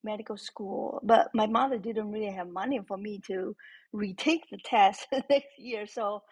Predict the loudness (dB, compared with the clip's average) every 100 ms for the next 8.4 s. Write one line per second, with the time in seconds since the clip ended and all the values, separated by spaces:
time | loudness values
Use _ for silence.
0 | -20 _ -10 -8 -8 -10 -10 -12 -10 -8
1 | -6 -6 -10 -8 -6 -4 -4 -6 -8 -10
2 | -12 -4 -4 -2 -4 -6 -8 -16 -18 -20
3 | _ -10 -8 -8 -12 -2 0 2 2 2
4 | 2 -2 -4 -12 -10 -10 -10 -10 -14 -16
5 | -20 _ -20 _ 0 0 4 4 2 6
6 | 6 6 -2 -6 2 2 2 -2 -2 -2
7 | -2 0 -2 -2 -8 _ -2 0 -2 -8
8 | -8 -12 -14